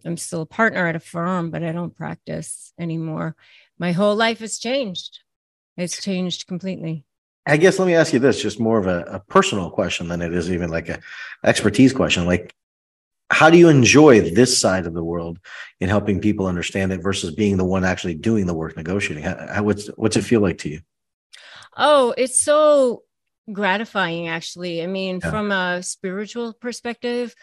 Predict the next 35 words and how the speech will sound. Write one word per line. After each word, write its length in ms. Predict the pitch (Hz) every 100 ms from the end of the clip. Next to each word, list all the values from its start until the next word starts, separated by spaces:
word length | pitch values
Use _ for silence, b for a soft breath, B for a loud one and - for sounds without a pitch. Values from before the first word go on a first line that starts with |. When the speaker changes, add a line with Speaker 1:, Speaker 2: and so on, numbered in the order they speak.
| b b b -
Speaker 1:
I 160 | 190
believe 800 | 185 180 180 185 185 175 156 156
that 460 | 180 175 170 165 - - - _ _ _ _ _
now 680 | 196 196 196 208 226 190 175
that 340 | 175 170 170
it's 200 | 180 170
something 420 | 202 190 180 185
that 160 | 170 165
didn't 300 | 180 170 165
happen 440 | 180 170 165 165 165 -
to 140 | 170
me, 340 | 180 180 185
that 160 | 170 160
it 100 | 160
happened 420 | 170 156 160 165
for 280 | - 175 170
me. 400 | 170 170 170 170
And, 480 | - 160 165 165 160
Speaker 2:
Sure. 140 | - 180
Speaker 1:
you 60 |
know, 300 | 170 165 160 - b b b b -
I, 220 | 185 175 -
I, 140 | 151 - _ -
I 140 | 196 170 -
do 180 | 196 190
believe 480 | - 180 180 165 151
that 200 | 165 -
this 260 | 180 -
is 300 | 170 160 -
what 300 | - 165 160 -
I'm 300 | 165 160 156
called 440 | _ 160 151 156
to 120 | -
do, 500 | 156 156 160 196 226 - _
that, 420 | 170 160 160 -